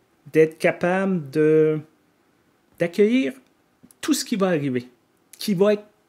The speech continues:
par définition différent de l'année passée ou de notre passé, qui va nous changer, qui peut peut-être nous renouveler, puis de voir dans ça la possibilité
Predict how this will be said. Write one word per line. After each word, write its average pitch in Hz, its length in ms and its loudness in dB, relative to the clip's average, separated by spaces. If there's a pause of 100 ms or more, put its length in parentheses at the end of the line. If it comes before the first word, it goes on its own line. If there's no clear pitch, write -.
(240)
par 175 180 -4 (560)
définition 214 840 0
différent 185 640 -4 (880)
de 147 160 0
l'année 160 340 2
passée 156 680 0
ou 143 320 -6
de 135 300 2
notre 143 380 -2
passé, 131 520 -6 (1080)
qui - 180 -10
va 160 380 4
nous 160 180 2
changer, 156 720 -2
qui 151 280 -10 (140)
peut 190 220 4
peut-être 165 440 -2
nous 160 420 0
renouveler, 156 680 -2 (1400)
puis 180 120 -10
de 131 80 -10
voir 185 320 2
dans 180 180 0
ça 185 460 0 (380)
la 160 160 -4
possibilité 147 840 -4